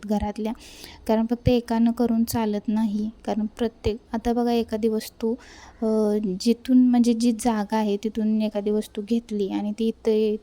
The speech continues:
तिथे अशी पडली, ते घरामध्ये पसारा होतो. त्यामुळे कधीही ज्या त्या जागची वस्तू त्याचं काम झालं की परत त्याच जागेवर ठेवली पाहिजे, म्हणजे घरामध्ये पसारा होत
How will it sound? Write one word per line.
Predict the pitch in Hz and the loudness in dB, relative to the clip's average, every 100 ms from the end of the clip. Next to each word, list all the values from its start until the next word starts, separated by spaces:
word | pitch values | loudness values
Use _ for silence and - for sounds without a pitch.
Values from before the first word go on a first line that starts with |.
| - | -6
तिथे | 220 214 | -4 -2
अशी | 208 - - | -2 -4 -2
पडली, | 240 220 214 202 - - - - | -2 0 -2 -4 -8 -20 -10 2
ते | |
घरामध्ये | 233 226 220 226 | 4 4 2 0
पसारा | 226 226 - 202 208 | 0 -2 -2 -2 0
होतो. | 214 - 196 196 | 0 -4 -10 -4
त्यामुळे | 214 214 214 | -4 -2 -2
कधीही | 247 226 240 226 226 220 | -2 0 2 2 0 -2
ज्या | 214 208 | -4 -4
त्या | 214 | -4
जागची | 214 226 208 - 220 | 0 0 -2 -6 -4
वस्तू | 220 214 - 208 208 - | -4 -4 -6 -6 -6 -4
त्याचं | 226 208 220 214 - - - - - | -4 -4 -4 -4 -6 -14 -20 -20 -4
काम | 220 226 | 0 4
झालं | 233 233 220 | 4 4 2
की | 214 | -2
परत | - 226 226 - _ - - | -2 -2 -2 -6 _ -20 -4
त्याच | 240 226 220 | 0 2 2
जागेवर | 240 220 214 | 2 4 2
ठेवली | 220 - 220 202 | 0 2 2 2
पाहिजे, | 214 202 202 | -2 -2 -4
म्हणजे | 202 214 | -2 0
घरामध्ये | 214 208 208 208 | 0 -2 -2 -4
पसारा | 220 - 214 226 | -6 -4 -2 2
होत | 233 | 0